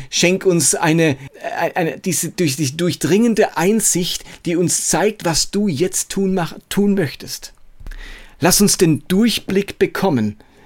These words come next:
wie dein Handeln aussieht, das wir jetzt verwirklichen dürfen.“ Und mich fasziniert das total, dieses Atenizo. Ich merke, so möchte ich leben. Ich möchte durch meinen Alltag gehen und immer wieder genau hinschauen.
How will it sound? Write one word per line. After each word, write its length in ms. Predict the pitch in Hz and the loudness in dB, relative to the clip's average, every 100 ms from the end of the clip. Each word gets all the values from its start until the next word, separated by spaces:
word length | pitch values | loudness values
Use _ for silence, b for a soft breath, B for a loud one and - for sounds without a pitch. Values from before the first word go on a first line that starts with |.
| b b b | b b b
wie 100 | 165 | -2
dein 400 | 170 156 180 170 | 2 4 4 2
Handeln 320 | 165 175 175 175 | 2 0 0 0
aussieht, 520 | 139 160 - 143 - | 2 2 2 0 0
das 240 | 131 - | -2 -2
wir 120 | 139 156 | 2 2
jetzt 460 | 131 156 - - | 4 2 0 0
verwirklichen 540 | 156 135 143 151 131 143 | 2 2 2 -2 -4 -4
dürfen.“ 400 | 143 101 - - _ _ - - - - - B 117 113 | -4 -6 -12 -20 _ _ -20 -20 -18 -18 -16 B -8 0
Und 140 | 147 | 2
mich 220 | 156 160 | 2 0
fasziniert 600 | - 156 - - 156 156 | -2 -2 -2 0 2 2
das 300 | 156 135 - | 0 -2 -4
total, 560 | - - 190 - 147 180 | -2 -2 2 2 2 0
dieses 360 | 143 123 120 - | 0 -2 -2 -2
Atenizo. 800 | 143 - 170 165 175 - 151 - B B 151 - - | -2 0 0 0 -2 0 0 0 B B -12 -10 -8
Ich 140 | 170 | -2
merke, 260 | 156 196 156 | 0 0 0
so 160 | - 180 | 0 4
möchte 300 | 196 - 175 | 4 2 -2
ich 100 | 135 | 2
leben. 400 | 139 196 143 107 B | 2 2 0 -4 B
Ich 160 | - 135 | -6 0
möchte 260 | 180 190 196 | 2 2 2
durch 220 | 180 - | 0 2
meinen 280 | 165 147 139 | 2 0 0
Alltag 520 | 139 180 - 202 190 | 0 0 0 -2 2
gehen 300 | 190 202 208 B 156 | 2 4 2 B -2
und 220 | 165 160 | -2 -2
immer 340 | - 196 214 165 | 2 4 4 2
wieder 380 | 190 202 190 170 B B B - | 2 4 2 0 B B B 2
genau 520 | 170 175 180 175 220 | 4 4 4 4 2
hinschauen. 720 | 165 196 202 - 220 107 101 | 4 2 0 0 -2 -4 -8